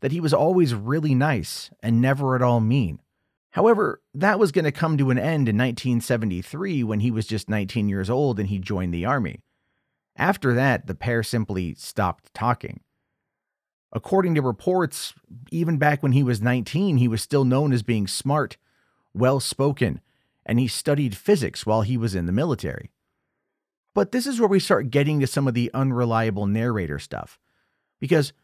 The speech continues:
Joe here claims that when he was in the military, he was in an artillery unit in Vietnam, and it was here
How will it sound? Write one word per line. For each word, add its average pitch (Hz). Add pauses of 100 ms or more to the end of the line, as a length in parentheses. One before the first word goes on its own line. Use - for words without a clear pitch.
(480)
Joe 226
here 131
claims 69
that 123
when 131
he 147
was 165
in 156
the 139
military, 104 (100)
he 151
was 135
in 135
an 127
artillery 147
unit 117
in 110
Vietnam, 98
and 120
it 120
was 120
here -